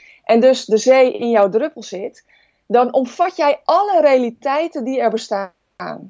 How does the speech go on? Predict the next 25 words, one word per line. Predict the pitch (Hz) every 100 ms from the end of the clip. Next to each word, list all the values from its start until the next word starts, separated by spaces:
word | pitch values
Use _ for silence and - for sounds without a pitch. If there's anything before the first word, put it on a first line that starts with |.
| _ _ _ _ -
En | 233
verleden, | 233 269 302 349 294
heden | 277 294
en | 240
toekomst, | 302 302 285 -
alles | - 339 392 320
is | 254
nu. | 226 185 180 _ _ _ _ _ _ -
En, | 269 277 262
ehm, | 247 233 233
jij | 220 262 269 339 403 339
bepaalt | 247 - 226 247 302 330 -
met | 220 208
jouw | 226 240 277 311 370 _ - _ -
gevoel, | - 208 - 302 311 320
met | 277 226
jouw | 254 262
overtuigingen, | 262 269 262 - 262 269 269 254 240 233
met | 214 208
jouw | 240 247
verbeeldingskracht | 240 196 285 269 254 226 226 -
op | 240 196
welke | 190 269 349 359 226
realiteit | 233 269 320 269 247 220 233 196
jij | 233 262 294